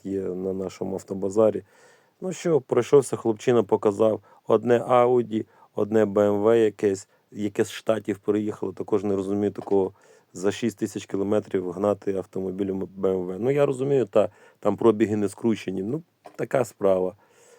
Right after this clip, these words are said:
Пробіг скручений, не скручений, а за рахунок цього там переплата, можливо, там в тисячу, в дві тисячі доларів, поки там перевезти. Це шість тисяч кілометрів вона їде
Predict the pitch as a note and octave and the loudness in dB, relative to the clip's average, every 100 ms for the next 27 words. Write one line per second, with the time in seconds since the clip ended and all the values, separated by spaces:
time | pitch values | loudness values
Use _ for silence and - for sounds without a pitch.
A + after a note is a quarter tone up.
0 | _ _ G#2+ A2 G#2 - A#2+ A#2 G#2+ G2 | _ _ 2 2 2 -4 -4 -2 -2 -2
1 | F#2+ F2+ A2+ A2+ - G2+ G2 F#2 G2 G2 | -2 -2 -2 -2 -2 0 2 2 0 -2
2 | A2 G#2 - A2 G#2 G2+ F2+ F#2+ F#2 - | -4 -4 -2 0 2 0 0 0 0 0
3 | G2 F#2+ F#2 F2+ F2 F2+ - - E2+ F#2 | 0 0 -2 -4 -6 -12 -14 -10 -6 -4
4 | F#2 F2 F2+ - G#2+ G2+ - F#2+ _ _ | -4 -4 -10 -8 -8 -8 -10 -12 _ _
5 | _ G2 F2+ G2+ G2 - G2 F#2 F2+ F2+ | _ -10 -6 -4 -4 -4 -2 0 0 0
6 | F2 F2 _ - F2+ - F2+ F2+ F2+ F2+ | -4 -6 _ -8 -8 -8 -10 -10 -10 -12
7 | F2+ _ - F#2+ F#2+ G#2+ - - - - | -18 _ -2 0 2 0 -2 -8 -16 -10
8 | E3 D3+ D3 - - C#3 A#2+ A#2 - G2 | -10 -8 -8 -8 -4 0 2 2 0 -4
9 | F#2+ F#2+ F#2+ G2 F#2 | -4 -6 -6 -6 -6